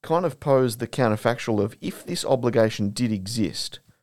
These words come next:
how would we have expected senior U S decision makers to behave in light of that?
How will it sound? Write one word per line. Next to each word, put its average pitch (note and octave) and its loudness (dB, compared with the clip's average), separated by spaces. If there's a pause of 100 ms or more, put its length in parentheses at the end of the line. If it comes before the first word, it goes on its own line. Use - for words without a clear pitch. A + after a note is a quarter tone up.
how D3 0
would F3 2
we C3+ 4
have A2+ 4
expected A2 -2
senior B2+ 0
U G#2+ 2
S G#2 0
decision G#2 -4
makers G2+ -4
to - -6
behave G2+ 0 (500)
in A#2 2
light G2+ 2
of G2 -8
that? - -12